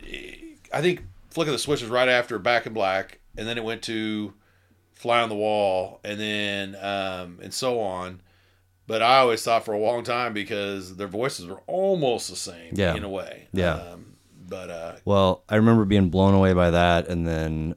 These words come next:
Speaker 2: uh, What Do You Do for Money, Honey?
Speaker 1: Ugh.
Speaker 2: And I was just like, Are we allowed to be listening to this?
Speaker 1: Yeah.
Speaker 2: 'Cause it sounds like
Speaker 1: I
Speaker 2: he's
Speaker 1: know.
Speaker 2: talking about
Speaker 1: Well, that's what made us feel cool, though.
Speaker 2: Yeah, yeah, yeah, for
Speaker 1: I
Speaker 2: sure,
Speaker 1: mean, give the dog
Speaker 2: for
Speaker 1: a
Speaker 2: sure.
Speaker 1: bone.
Speaker 2: Yeah, yeah, that's, like, so, yeah, and then you just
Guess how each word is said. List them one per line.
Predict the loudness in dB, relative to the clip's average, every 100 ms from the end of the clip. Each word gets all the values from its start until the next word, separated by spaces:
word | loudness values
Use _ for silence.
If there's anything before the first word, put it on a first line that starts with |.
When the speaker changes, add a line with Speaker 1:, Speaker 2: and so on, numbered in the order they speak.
| -6
Speaker 2:
uh, | -4 -2 -2 -2 -4 -6 -8 -16 -20 -20 _
What | -8 -4 -2 0
Do |
You | 0
Do | 0 -2
for | 0 0
Money, | 0 0 0
Honey? | 2 2 2
Speaker 1:
Ugh. | 0 0
Speaker 2:
And | 0 2
I | 2
was |
just | 0 0
like, | 0 0 -2 _ _ _ _ _ _ -8
Are | -4
we | -2
allowed | -2 -4 -6
to |
be | -6
listening | -6 -4 -2 0
to |
this? | 0 -2
Speaker 1:
Yeah. | -4
Speaker 2:
'Cause | -4
it | -4
sounds | 0 2 2 2
like | 2
Speaker 1:
I |
Speaker 2:
he's | 4
Speaker 1:
know. | 4
Speaker 2:
talking | 2 0
about | 0 4 4
Speaker 1:
Well, |
that's | 6
what | 4
made | 2
us |
feel | 2 0
cool, | 0 -2
though. | 0
Speaker 2:
Yeah, | 4
yeah, | 6 8
yeah, | 6 4
for | 0 -2
Speaker 1:
I | 4
Speaker 2:
sure, | 6
Speaker 1:
mean, | 6
give | 6
the |
dog | 6 6
Speaker 2:
for | 6
Speaker 1:
a |
Speaker 2:
sure. | 4 2
Speaker 1:
bone. | 2
Speaker 2:
Yeah, | 2 2 0 -12 0
yeah, | 6 8
that's, | 8 4 0
like, | 0 2 0
so, | 0 2 4 2 -4 -8
yeah, | -4
and | 0
then | 2 2
you | 0
just | -2 -8